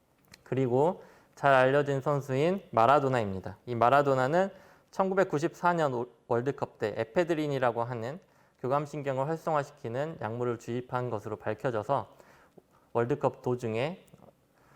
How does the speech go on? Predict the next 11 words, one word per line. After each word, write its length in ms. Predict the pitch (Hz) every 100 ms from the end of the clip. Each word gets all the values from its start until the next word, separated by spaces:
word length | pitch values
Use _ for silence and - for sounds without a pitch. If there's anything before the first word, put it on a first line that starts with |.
| _ _
어, 200 | 98 95
짐을 300 | 92 113 120
싸야 300 | 123 117 113
했습니다. 580 | 127 143 - 110 95 90 - _ - - _ _ _ _ _ _ _ _ _ _ _ _ _ _ - - _ _ _ _ _ _ -
네, 180 | 117
그 140 | 104 135
다음 240 | 147 147
국내 340 | 147 160 190 185
적발 380 | 147 - 147
사례도 300 | 147 151 143
있습니다. 580 | 110 - 110 95 101 95